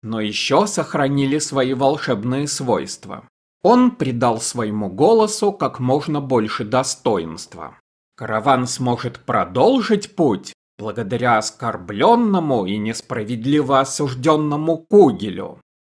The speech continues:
"Пожалуйста, поясни, что ты имеешь в виду", резко потребовал Вармус. "Возможно, в моих башмаках ещё осталась магия.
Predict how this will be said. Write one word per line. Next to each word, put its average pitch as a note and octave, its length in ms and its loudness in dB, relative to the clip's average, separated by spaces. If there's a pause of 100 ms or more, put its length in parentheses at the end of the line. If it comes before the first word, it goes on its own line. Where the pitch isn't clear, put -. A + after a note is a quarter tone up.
(220)
"Пожалуйста, D3 800 2
поясни, E3 680 2
что C#3+ 220 0
ты B2+ 240 0
имеешь B2 500 0
в A2+ 40 -8
виду", D3+ 500 0 (260)
резко B2+ 500 -4
потребовал B2+ 760 0
Вармус. G#2 680 -2 (540)
"Возможно, C3 800 0
в G#2+ 80 -6
моих A#2+ 380 0
башмаках A#2+ 960 -2
ещё B2 460 -2
осталась C3+ 600 0
магия. G#2 680 -4